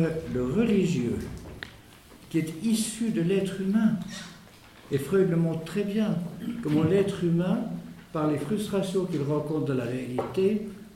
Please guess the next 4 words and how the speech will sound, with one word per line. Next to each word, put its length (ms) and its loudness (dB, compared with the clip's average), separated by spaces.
s'invente 720 4
une 140 2
religion 640 2
compensatoire. 1000 -2